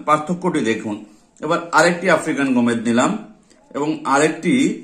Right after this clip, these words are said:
সিলোনি গোমেদ নিলাম। এই পাশাপাশি আপনারা পার্থক্য দেখুন, দুটি পাথরের মধ্যে যে পার্থক্য। এর জন্য বলছি, আসল পাথর দেখে শুনে ক্রয় করবেন। নকল পাথর, উম, বা বি গ্রেডের পাথরগুলো এ গ্রেডের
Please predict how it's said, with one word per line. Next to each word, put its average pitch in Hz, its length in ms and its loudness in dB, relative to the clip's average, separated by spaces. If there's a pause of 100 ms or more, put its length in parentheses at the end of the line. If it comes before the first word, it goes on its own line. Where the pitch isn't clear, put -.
(260)
সিলোনি 175 460 4
গোমেদ 113 320 2
নিলাম। 117 220 2 (540)
এই 135 160 0 (140)
পাশাপাশি 143 460 0 (100)
আপনারা 143 240 0 (100)
পার্থক্য 123 340 0 (120)
দেখুন, 123 180 -4 (100)
দুটি 131 260 -4
পাথরের 147 400 0
মধ্যে 147 260 -6
যে 131 60 -6 (120)
পার্থক্য। 113 420 -4 (720)
এর 160 200 0
জন্য 190 140 -2 (120)
বলছি, 175 180 -4 (220)
আসল 185 240 0 (120)
পাথর 160 280 2 (180)
দেখে 139 300 -2 (160)
শুনে 139 260 -2 (160)
ক্রয় 123 300 4
করবেন। 131 320 0 (680)
নকল 139 320 2 (140)
পাথর, 143 340 2 (380)
উম, 117 240 0
বা 113 100 4 (140)
বি 135 120 2 (100)
গ্রেডের 160 400 0
পাথরগুলো 135 520 0 (280)
এ - 20 6 (100)
গ্রেডের 156 280 2